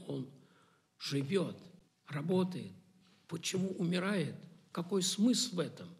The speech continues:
Он должен это понимать.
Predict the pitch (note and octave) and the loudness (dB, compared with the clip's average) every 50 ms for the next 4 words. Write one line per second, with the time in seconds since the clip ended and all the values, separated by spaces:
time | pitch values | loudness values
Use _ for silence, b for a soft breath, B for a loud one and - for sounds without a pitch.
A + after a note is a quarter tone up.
0 | _ _ _ _ _ _ _ _ _ _ _ _ _ _ _ _ _ _ _ _ | _ _ _ _ _ _ _ _ _ _ _ _ _ _ _ _ _ _ _ _
1 | _ _ _ _ _ _ _ _ _ _ _ _ _ _ _ _ _ _ _ _ | _ _ _ _ _ _ _ _ _ _ _ _ _ _ _ _ _ _ _ _
2 | _ _ _ _ _ _ _ _ _ _ _ _ _ _ _ _ _ _ _ _ | _ _ _ _ _ _ _ _ _ _ _ _ _ _ _ _ _ _ _ _
3 | _ _ _ _ _ _ _ _ - B2+ - - - - - _ _ _ B2+ _ | _ _ _ _ _ _ _ _ -20 -20 -20 -20 -20 -20 -20 _ _ _ -20 _
4 | _ _ _ _ _ _ _ _ _ _ _ _ _ _ _ _ _ _ - A3 | _ _ _ _ _ _ _ _ _ _ _ _ _ _ _ _ _ _ 0 4
5 | B3+ B3 A#3+ A#3+ G#3 E3 - - G3 F#3 E3+ D#3+ D3 E3+ D#3+ D#3+ - F#3+ C#3 C#3 | 6 6 6 6 6 4 4 4 4 4 4 2 2 0 -2 -2 -2 -4 -4 -4
6 | B2+ - B2 A#2 A2 G2 F2 D#2+ - - - | -4 -6 -6 -6 -6 -6 -8 -12 -14 -20 -20